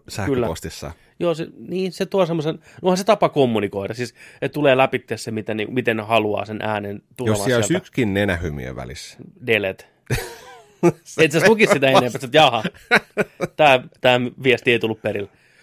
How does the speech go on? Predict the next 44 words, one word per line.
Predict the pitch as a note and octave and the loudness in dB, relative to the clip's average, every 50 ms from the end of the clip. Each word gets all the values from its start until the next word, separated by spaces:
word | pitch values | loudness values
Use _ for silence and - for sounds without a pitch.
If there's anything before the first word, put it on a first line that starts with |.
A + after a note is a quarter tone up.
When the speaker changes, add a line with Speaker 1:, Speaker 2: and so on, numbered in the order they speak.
| _ _ _ _ | _ _ _ _
Speaker 2:
Tota, | - D3 C3+ - D3 C3+ C3+ - - _ _ _ _ _ _ _ _ _ _ _ _ - | -2 -2 2 4 4 4 4 2 -4 _ _ _ _ _ _ _ _ _ _ _ _ -12
mut | C3 C3 - | -10 -8 -6
sitten | F#3 F3 G3+ F3 | -4 -2 -2 0
on | C#3 C#3+ | 2 2
ihmisiä, | D#3+ D#3+ D#3 C3+ - C3+ A2+ | 2 2 2 2 0 0 2
jotka | G#2+ G#2+ G#2+ - - A2 | 2 0 0 0 0 0
ei | A2+ A#2 | 2 0
tykkää | - - A2+ - - B2 A#2 | 0 -2 -6 -2 2 2 4
emojeista | B2 B2+ B2 A#2 G#2+ G2+ F#2 - - - G2+ | 4 4 2 2 0 -4 -4 -8 -8 -10 -8
ollenkaan, | D#2+ D2+ D#2 D2 F#2+ - - - _ _ - | -8 -6 -6 -8 -10 -12 -16 -18 _ _ -6
ja | - | -4
ne | F#2+ | -2
Speaker 1:
Mm-hmm. | F#2+ G2 G2 | 0 0 2
Speaker 2:
pitää | A2 A#2 A#2 | 2 4 4
niitä | A#2 A#2+ A2+ A#2+ A2+ - _ _ _ _ _ _ _ _ _ _ _ - | 2 2 0 0 -2 -4 _ _ _ _ _ _ _ _ _ _ _ -4
normia | B2 B2+ D#3 E3+ E3 D#3+ C#3 C3 B2 | 0 2 4 4 4 4 4 2 2
siihen | A#2 - - B2 A#2 A2+ | 0 -2 -2 -2 -2 -2
hommana | A2+ A#2+ A#2 A2+ A2 G#2+ G#2+ G#2 G#2 G#2+ G#2+ - _ - | -2 -2 -2 -2 -2 -4 -6 -8 -8 -8 -10 -12 _ -6
ja | - A2 G#2 A2 B2 | -6 -6 -4 -2 0
löysinä | B2+ B2+ B2 A#2+ A2 B2+ A2+ G#2+ | 2 4 2 2 0 -2 -6 -6
hommina. | G#2+ A2+ A2 G#2+ G#2 G#2 G#2 G#2 G#2 - _ _ _ _ _ - | -6 -6 -8 -8 -8 -8 -8 -8 -10 -10 _ _ _ _ _ -8
Ne | B2 A#2+ | -4 -2
nauraa, | A#2+ C#3 D#3 D#3 C#3+ B2 A#2 | 2 4 4 4 4 2 0
jos | G#2+ - | -4 -6
sä | A#2+ | -6
käytät | G#2+ A2 G#2+ - A2 - | -6 -6 -6 -6 -6 -4
normi-emojia, | A#2+ B2+ B2 A2+ G#2+ - - - _ _ - A#2 A#2+ A#2+ A2 G2+ G2 E2+ F2 G2 A2+ - _ _ _ _ _ _ _ _ | -2 0 0 0 -2 -6 -10 -14 _ _ 2 2 2 2 0 -4 -6 -8 -8 -10 -10 -12 _ _ _ _ _ _ _ _
niin | - A#2+ | -8 -4
ne | A#2+ | -4
on | A2+ G#2+ | -4 -4
sellainen | - A2 G2 G2 G2+ | -4 -6 -6 -8 -10
niinku, | - - - - _ _ _ _ _ _ _ - | -14 -16 -20 -20 _ _ _ _ _ _ _ -18
ei, | - G#2 F2+ D#2+ D#2+ - - - | -16 -14 -14 -14 -16 -16 -16 -16
ei, | F#2+ G#2 | -12 -4
Speaker 1:
Niin, | G2+ G#2+ G2+ - | -2 -2 -2 -2
Speaker 2:
kukaan | - - A#2 G#2+ | 0 2 2 4
Speaker 1:
vähän | F2 - - | 4 4 2
Speaker 2:
ei, | A2+ | 2
Speaker 1:
noloa. | G#2 G#2 G2+ G2+ G2 F#2+ F#2+ | 0 0 0 0 0 2 2
Speaker 2:
vähän | C#3+ C#3 C#3+ D3+ C#3 | 2 4 4 2 4
noloa | C3+ C#3 C3+ C3 B2 A#2 | 4 4 4 4 4 4
käyttää | A2 A2 G#2+ G#2 - A2 G#2+ | 2 -2 -8 -8 -8 -8 -6
emojia, | G2+ G#2+ A2 A2 A2 G#2+ G2+ F#2+ F#2+ D#2 B1+ | -6 -6 -6 -6 -6 -8 -8 -10 -10 -10 -10
että | - - - G#2+ | -12 -12 -14 -16